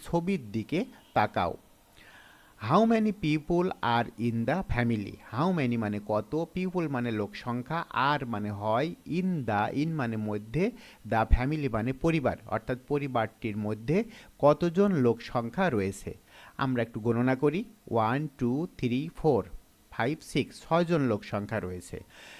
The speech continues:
What do you think the people do? What মানে কি, do মানে এখানে একটা সাহায্যকারী ভার্ব, you মানে তুমি, think মানে চিন্তা করা, the people মানে লোকগুলো,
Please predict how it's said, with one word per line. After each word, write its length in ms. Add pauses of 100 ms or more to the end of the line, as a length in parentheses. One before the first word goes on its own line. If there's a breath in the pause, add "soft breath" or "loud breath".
(600 loud breath)
What 160 (120)
do 100
you 200 (160)
think 420 (960)
the 240 (120)
people 420
do? 140 (440)
What 160 (100)
মানে 200
কি, 360 (180)
do 140
মানে 380 (140)
এখানে 220
একটা 160
সাহায্যকারী 540
ভার্ব, 380 (180)
you 140
মানে 220
তুমি, 340 (100)
think 300
মানে 200
চিন্তা 360
করা, 460
the 140 (100)
people 340
মানে 340 (380 loud breath)
লোকগুলো, 1120